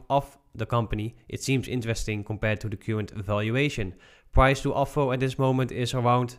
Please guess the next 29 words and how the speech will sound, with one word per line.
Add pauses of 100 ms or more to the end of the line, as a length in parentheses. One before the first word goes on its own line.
(120)
twelve
point (100)
eight, (420)
and
if
we
check
out
the
fair
value
estimate (180)
based
on (420)
the (160)
growth
assumptions,
then
we
have
a
total
annual
rate
of
return
of
fifteen
percent.